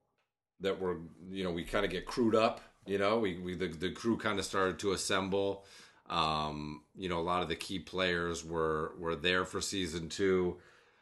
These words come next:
you know, the, the, of the first initial, you know, push of, of,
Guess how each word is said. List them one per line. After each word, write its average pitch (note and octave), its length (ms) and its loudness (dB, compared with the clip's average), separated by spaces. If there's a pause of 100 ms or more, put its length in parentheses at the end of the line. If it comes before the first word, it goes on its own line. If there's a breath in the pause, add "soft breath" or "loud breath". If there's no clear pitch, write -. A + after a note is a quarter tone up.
(180 loud breath)
you G2 100 -4
know, F2+ 160 0
the, D#2+ 100 -2 (120)
the, F2 80 0 (140)
of E2 140 -4
the E2 80 -4
first F2+ 380 -2
initial, E2 720 -2 (400)
you E2+ 220 -4
know, D2+ 300 -4 (400)
push G2+ 420 -2 (100)
of, D#2 480 -6 (100)
of, D#2 280 -8